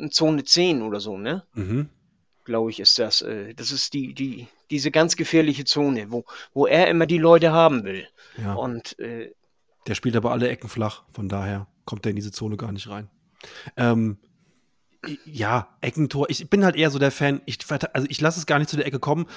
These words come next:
Speaker 2: dass du ein Tor nach Ecke kassierst, okay, das kann passieren, aber klär den Ball nicht so sinnlos da ins Aus. Das aber, gut, vielleicht bin ich da auch wieder zu streng und mecker zu viel.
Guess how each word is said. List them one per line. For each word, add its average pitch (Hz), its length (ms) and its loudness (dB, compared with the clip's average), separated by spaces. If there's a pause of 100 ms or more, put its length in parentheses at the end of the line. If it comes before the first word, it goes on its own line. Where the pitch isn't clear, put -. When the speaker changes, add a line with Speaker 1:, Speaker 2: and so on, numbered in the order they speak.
(100)
Speaker 2:
dass 135 200 -2
du 147 80 0
ein 131 40 -2
Tor 156 160 0
nach 143 120 0
Ecke 143 160 -4
kassierst, 139 520 -4
okay, - 200 -4
das 117 160 -2
kann 131 120 -2
passieren, 123 420 -2 (260)
aber 107 280 -2 (440)
klär 117 240 -2
den 123 120 2
Ball 117 200 0
nicht 120 140 0
so 110 80 -8
sinnlos 117 340 0
da 107 140 -4
ins 104 160 -4
Aus. 101 260 -4
Das - 160 -10
aber, 117 220 -2 (380)
gut, - 180 -8
vielleicht 117 240 -6
bin 127 60 -4
ich 117 80 -4
da 123 80 0
auch 110 60 -8
wieder 117 140 -2
zu - 120 -12
streng 135 320 -2
und 120 100 -2
mecker 127 240 -2
zu 120 120 -12
viel. 123 340 0